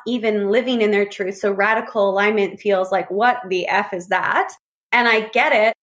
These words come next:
I was very disconnected, and it took, it took me having that moment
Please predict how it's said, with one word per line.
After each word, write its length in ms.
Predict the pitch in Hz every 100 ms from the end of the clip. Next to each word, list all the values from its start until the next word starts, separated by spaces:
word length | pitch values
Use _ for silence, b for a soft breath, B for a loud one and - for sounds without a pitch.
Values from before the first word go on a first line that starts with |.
| -
I 60 | 233
was 160 | 240
very 240 | 208 294 302
disconnected, 760 | 220 - 214 190 196 302 330
and 120 | 302
it 140 | 226 208
took, 360 | - 262 - -
it 200 | 220 220 -
took 340 | - 277 -
me 300 | 247 226 233
having 360 | 240 226 226 220
that 240 | 202 -
moment 520 | 196 185 220 269 381